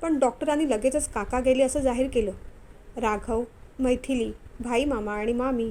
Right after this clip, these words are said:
यांच्या दुःखाला पारावर उरला नाही. आता घरी कसं सांगायचं, काय सांगायचं हा विचार करत असतानाच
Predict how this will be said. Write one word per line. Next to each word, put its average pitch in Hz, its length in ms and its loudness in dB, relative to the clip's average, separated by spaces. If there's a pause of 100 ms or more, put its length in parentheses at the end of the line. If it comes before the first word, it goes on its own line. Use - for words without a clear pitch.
(140)
यांच्या 247 300 0
दुःखाला 247 380 0
पारावर 226 440 0
उरला 262 220 0
नाही. 226 240 -4 (580)
आता 254 160 -2
घरी 262 260 0
कसं 269 260 0
सांगायचं, 240 480 -2
काय 233 260 -2
सांगायचं 226 540 -2 (400)
हा 277 80 2
विचार 277 320 0
करत 302 240 2
असतानाच 254 540 0